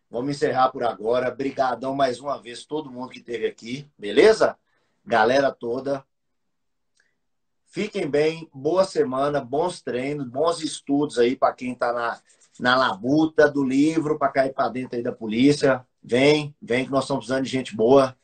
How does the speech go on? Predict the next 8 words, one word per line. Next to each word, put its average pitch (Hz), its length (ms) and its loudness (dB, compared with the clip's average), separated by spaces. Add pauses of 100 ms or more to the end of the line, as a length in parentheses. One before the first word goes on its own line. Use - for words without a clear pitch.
(420)
Então 110 220 -4
nós 120 100 2
estamos 123 160 0
precisando 127 180 0
de 120 60 -6
vocês 139 420 4
aí. 113 220 0 (1120)
Beleza? 156 600 4